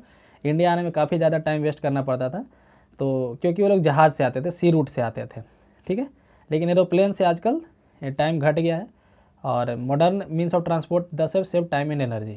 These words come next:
ठीक है। अब जो है modern means of transport के कारण एनर्जी और टाइम दोनों सेव होता है, ठीक है। आजकल रोड, अब नेक्स्ट रोडवे पे आते हैं हम लोग, ट्रांसपोर्ट में ही रोडवे है।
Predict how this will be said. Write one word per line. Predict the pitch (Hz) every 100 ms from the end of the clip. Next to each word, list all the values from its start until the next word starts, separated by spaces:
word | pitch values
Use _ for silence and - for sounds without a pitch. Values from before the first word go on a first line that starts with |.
| 107
ठीक | 170
है। | 247 - _ _ -
अब | 147 147
जो | 165
है | 196
modern | 180 147 156
means | 156 156
of |
transport | 156 151 160 151
के | 151
कारण | 185 160
एनर्जी | 143 143 160
और |
टाइम | 160 160
दोनों | 139 139
सेव | 131 113
होता | 110 -
है, | 110 - _ _ _ _ _ _ _ _ _ _ -
ठीक | 196
है। | -
आजकल | 170 170 190 185
रोड, | 160 156 180
अब | 170 175
नेक्स्ट | 160 175 170
रोडवे | 160 156 165
पे | 180
आते | 175 165 160
हैं |
हम | 156
लोग, | 202 214
ट्रांसपोर्ट | 147 143 160 165
में | 160
ही | 151
रोडवे | 139 147
है। | 180